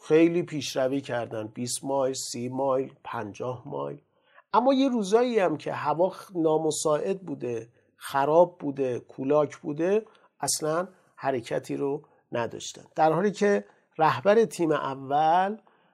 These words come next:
اه، به اعضای تیم میگفته که ما هر روز باید ده مایل پیشروی داشته باشیم.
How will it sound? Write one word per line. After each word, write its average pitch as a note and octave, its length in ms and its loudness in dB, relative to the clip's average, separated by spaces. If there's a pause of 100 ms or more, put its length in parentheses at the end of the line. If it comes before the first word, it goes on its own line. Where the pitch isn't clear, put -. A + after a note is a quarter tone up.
(260)
اه، C3 180 -6
به C#3 200 0
اعضای C#3 520 2
تیم F3+ 520 -2 (200)
میگفته D3 500 0
که F3+ 460 -2 (400)
ما F#3 640 6
هر F3+ 300 8
روز F#3+ 340 2
باید E3 260 2
ده D#3 380 2
مایل D#3+ 340 0 (220)
پیشروی A2 480 -6
داشته - 340 -14
باشیم. - 280 -18